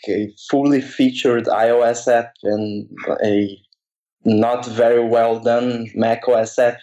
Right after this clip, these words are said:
just to say that they have an, a Mac O S app. Sometimes the Mac O S app is just a, a little web app wrapped in a, a binary, so it's not a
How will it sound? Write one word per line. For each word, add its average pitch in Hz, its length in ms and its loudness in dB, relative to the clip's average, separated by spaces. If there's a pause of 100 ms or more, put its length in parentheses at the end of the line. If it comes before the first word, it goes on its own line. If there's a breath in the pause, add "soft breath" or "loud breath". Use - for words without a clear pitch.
just - 460 -4
to 107 300 -2 (300 loud breath)
say 127 440 0
that 117 320 0
they 110 160 0
have 113 400 0
an, 117 400 -2
a 107 140 0
Mac 107 280 -2
O 107 80 2
S 107 240 0
app. 110 240 0
Sometimes 120 680 -2
the 120 80 0
Mac 117 240 -4
O 123 60 2
S 113 220 -2
app 110 200 0
is 107 160 -12
just - 600 -4 (460 loud breath)
a, 107 300 2
a - 20 -
little 113 680 0 (260)
web 120 540 2
app 123 320 2 (100)
wrapped 117 540 0 (200)
in 104 400 -8 (120)
a, 104 220 -2 (260)
a 104 80 -2 (100)
binary, 123 680 0
so - 440 -8 (180)
it's - 220 -10
not 107 320 -2 (200)
a 104 200 -2